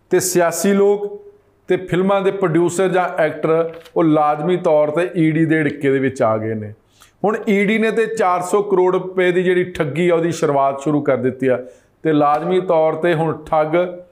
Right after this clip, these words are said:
ਤੇ ਸਿਆਸੀ ਲੋਕ ਜ਼ਰੂਰ ਉਹ ਘਬਰਾ ਦੇ ਵਿੱਚ ਆ ਗਏ, ਉਹਨਾਂ ਨੂੰ ਘਬਰਾਹਟ ਸ਼ੁਰੂ ਹੋ ਗਈ ਹੋਗੀ ਕਿ ਇਹ ਕਿਹੜਾ ਹੁਣ ਭਾਣਾ ਵਰਤ ਗਿਆ। ਕਿਉਂਕਿ ਹੁਣ ਤੱਕ ਤੇ ਉਹ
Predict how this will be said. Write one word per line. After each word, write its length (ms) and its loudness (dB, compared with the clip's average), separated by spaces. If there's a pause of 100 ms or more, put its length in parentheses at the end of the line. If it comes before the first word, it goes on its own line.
(880)
ਤੇ 80 -2
ਸਿਆਸੀ 440 0
ਲੋਕ 320 0
ਜ਼ਰੂਰ 480 2
ਉਹ 220 0
ਘਬਰਾ 520 2 (1080)
ਦੇ 100 -2
ਵਿੱਚ 240 0
ਆ 140 0
ਗਏ, 60 0
ਉਹਨਾਂ 140 0
ਨੂੰ 200 -2
ਘਬਰਾਹਟ 500 0
ਸ਼ੁਰੂ 280 0
ਹੋ 120 0
ਗਈ 100 0
ਹੋਗੀ 320 0 (320)
ਕਿ 100 -2
ਇਹ 220 2
ਕਿਹੜਾ 280 0
ਹੁਣ 160 0
ਭਾਣਾ 380 -2
ਵਰਤ 400 -2
ਗਿਆ। 560 0 (800)
ਕਿਉਂਕਿ 200 -4
ਹੁਣ 220 0
ਤੱਕ 220 0
ਤੇ 160 0
ਉਹ 240 2